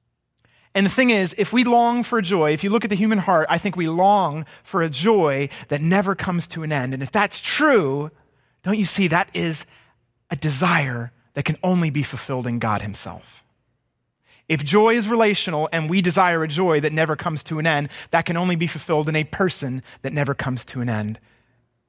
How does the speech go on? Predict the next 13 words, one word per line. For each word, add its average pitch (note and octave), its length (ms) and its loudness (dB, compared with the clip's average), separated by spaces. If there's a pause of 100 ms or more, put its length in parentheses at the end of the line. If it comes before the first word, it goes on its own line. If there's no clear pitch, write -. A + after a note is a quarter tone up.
And B2 100 -4
who D#3+ 100 6
can D3+ 120 2
that C3+ 180 2
be A#2+ 160 0
but A2 140 -6
God? F#2+ 380 -8 (1200)
And F#3 140 2
so F3+ 100 4
we're F3 220 4
made F3 920 0 (340)
for D3 520 -4 (380)
joy. C3+ 540 -2